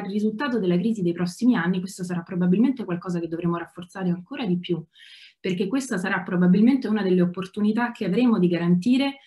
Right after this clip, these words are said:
come si dice, no? Di non lasciare nessuno indietro. E questo mi porta al terzo tema, che anche è quello che, ho, che è il grosso punto interrogativo per tutti, il famoso Recovery Fund, i fondi, i fondi del Next Generation E U,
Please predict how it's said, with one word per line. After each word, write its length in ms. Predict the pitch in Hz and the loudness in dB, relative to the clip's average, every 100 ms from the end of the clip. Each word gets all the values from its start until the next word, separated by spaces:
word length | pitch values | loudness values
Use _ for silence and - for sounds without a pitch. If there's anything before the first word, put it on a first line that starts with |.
| - _ _ _ _ _ _ | -20 _ _ _ _ _ _
come 240 | - 208 202 | -4 -2 -2
si 100 | 202 | 0
dice, 260 | 214 196 | -2 0
no? 140 | 175 294 | 0 2
Di 100 | 240 | 2
non 140 | 180 | 2
lasciare 400 | 180 180 202 185 | 2 2 -2 -2
nessuno 420 | 180 180 - 180 | 2 0 2 2
indietro. 640 | 180 175 165 151 147 - _ _ - - - | 4 4 2 -4 -10 -16 _ _ -20 -20 -12
E 100 | 240 | -4
questo 220 | 381 370 | 0 4
mi 80 | 226 | 4
porta 280 | 233 226 | 4 0
al 80 | 180 | -4
terzo 340 | 180 233 - 330 | -2 -4 -2 -2
tema, 320 | 320 370 220 | 0 0 -2
che 120 | 202 | 0
anche 280 | 180 190 185 | -2 0 -4
è 80 | 180 | 0
quello 300 | 226 196 170 | 2 2 0
che, 120 | 170 | 0
ho, 60 | 165 - 180 | -4 -8 -10
che 160 | 240 196 | -4 -2
è 60 | |
il 120 | 170 185 | 0 2
grosso 400 | 233 233 - 208 | 0 -2 -4 -4
punto 240 | 214 208 | -2 -4
interrogativo 600 | 202 214 208 208 226 214 | -4 -4 -4 -4 -2 -2
per 180 | 208 202 | -4 -6
tutti, 340 | 226 - 185 | -14 -16 -8
il 80 | 147 | -6
famoso 340 | 190 262 240 | -2 -2 0
Recovery 420 | 226 214 233 220 214 | 0 0 -2 -4 -2
Fund, 320 | 233 185 175 | 0 0 2
i 100 | 175 | 2
fondi, 360 | 247 247 226 | 4 4 4
i 40 | 202 | 0
fondi 280 | 262 254 214 | 2 4 4
del 140 | 190 | 0
Next 240 | 233 240 | -2 -4
Generation 560 | - 220 226 233 - 269 | -2 0 0 -2 -2 0
E 180 | 339 | 2
U, 60 | 339 | 2